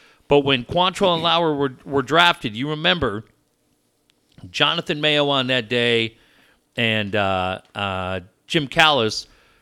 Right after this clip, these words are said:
talked about both those guys. Probably, hey, a strong two, a strong three. You know, here's another guy, probably a strong three in your rotation. Lucchesi's kind of one of those guys who's always been talked about as a strong three, maybe a four.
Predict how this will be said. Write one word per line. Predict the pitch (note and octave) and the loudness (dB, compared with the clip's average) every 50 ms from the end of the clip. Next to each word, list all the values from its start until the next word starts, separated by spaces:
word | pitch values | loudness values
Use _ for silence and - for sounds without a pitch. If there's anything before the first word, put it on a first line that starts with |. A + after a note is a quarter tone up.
| _ _ _ _ - | _ _ _ _ 2
talked | - C4 C#4 A#3+ - | 4 4 4 4 2
about | F#3 F#3+ E3 C3 - | 2 0 2 2 2
both | F3+ D#3 - | 2 2 2
those | - E3+ C#3+ C3 A#2+ | 0 -2 -2 -2 2
guys. | C3 D#3 C#3 C3+ B2 - | 2 2 2 2 0 -2
Probably, | - A3+ G#3 G#3+ G#3+ G#3+ F#3+ | 0 0 0 2 0 -4 -2
hey, | F3 A#3 A#3+ A3 | 0 0 0 0
a | F3+ D#3+ | -2 -4
strong | - - - - G#3 G#3 G3+ G#3 G#3+ A3 G#3+ | -6 -8 -6 0 2 4 4 4 2 0 -2
two, | - - - F#3+ F#3+ F#3+ F#3 | -6 -6 -4 -2 0 2 0
a | F3 | 0
strong | - - - - F3+ F3 F3+ F3+ F3+ D#3+ | 0 -2 -4 -2 -2 -2 -2 -4 -6 -10
three. | - - D#3 D3 D3+ D#3 D#3 D3 D3 C#3+ C#3 C#3 C3+ _ _ _ _ _ _ _ - | -10 -8 -6 -4 -2 -2 0 0 0 -2 -2 -6 -8 _ _ _ _ _ _ _ 0
You | D3 D#3 | 4 4
know, | E3 E3 D#3+ | 4 4 4
here's | D3+ F3 G3+ G#3 F3+ E3+ | 2 2 0 0 0 -4
another | F#3+ F3 F3+ F3+ F3+ F3+ | -4 -2 -2 -2 -2 -2
guy, | D#3+ F3 E3+ E3+ E3 | 0 0 0 0 0
probably | - - G3 F#3+ F#3 F3+ D3+ | 0 0 0 2 0 0 -2
a | |
strong | C#3+ - - - F3+ E3 E3+ E3 | -2 -4 -4 -2 -2 -2 -2 -4
three | C#3 - - D3+ D#3+ D#3 | -6 -6 -6 -4 -4 -4
in | D3+ D3 | -4 -4
your | C#3+ D3 C#3+ | -4 -4 -4
rotation. | C3+ C3+ C3+ B2+ - D#3+ D3 D3 C#3 - - D3+ C#3 | -2 -4 -4 -2 0 0 0 0 0 -2 -4 -4 -4
Lucchesi's | C3+ A#2+ - - F3 D#3+ D#3+ D3+ - - D#3+ D3+ C#3 | -6 -6 -4 -4 -2 -2 -2 -4 -4 -6 -6 -8 -8
kind | - - D#3 D3+ D3+ | -4 -4 -2 -2 -2
of | D3 | -2
one | C#3+ D3 D3+ | -2 0 0
of | D3+ | 0
those | C#3+ D3 C#3+ C3 B2 | 0 0 0 0 0
guys | A#2+ D#3 C#3+ C#3+ D3 C#3 A#2+ | 0 0 2 2 0 -2 -2
who's | A#2+ B2+ A2+ A2 | -6 -6 -4 -2
always | C#3+ D3 D3 C#3 A#2+ | 0 0 0 -2 -2
been | A#2 D3+ D3 C3 | -4 -6 -6 -6
talked | - D#3+ D3 D3+ - - | -4 -4 -4 -4 -4 -4
about | C#3+ C#3+ C#3 C#3 | -2 -2 -2 -2
as | C#3 B2+ A#2 G#2+ | -2 -4 -4 -6
a | B2 G#2 | -8 -10
strong | - - - E3+ D#3 D#3 D3+ B2 | -8 -6 -4 -4 -4 -4 -6 -8
three, | - D3+ D3+ D3+ C#3+ | -10 -8 -6 -6 -6
maybe | C#3 C3+ C3 C3 B2+ B2+ | -4 -6 -6 -6 -4 -6
a | A#2 | -6
four. | G2+ - - C#3 C#3+ C#3+ C3 B2+ A#2+ A#2 - | -8 -8 -8 -4 -2 0 0 0 0 0 -2